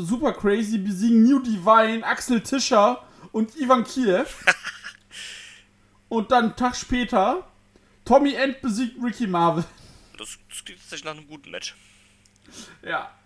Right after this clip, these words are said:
Speaker 2: Vielleicht gibt's ja,
Speaker 1: Oh.
Speaker 2: äh, in neunzig Tagen bei G C W das Rematch dann.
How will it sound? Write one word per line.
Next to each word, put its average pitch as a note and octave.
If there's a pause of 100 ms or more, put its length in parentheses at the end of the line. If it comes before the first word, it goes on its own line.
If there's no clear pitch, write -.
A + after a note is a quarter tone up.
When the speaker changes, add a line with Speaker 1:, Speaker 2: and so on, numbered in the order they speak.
Speaker 2:
Vielleicht C#3+
gibt's C#3
ja, C3+
Speaker 1:
Oh. F3+
Speaker 2:
äh, C3 (320)
in C3
neunzig C#3+
Tagen C#3
bei C3
G B2+
C B2
W B2+
das A#2
Rematch B2
dann. A2+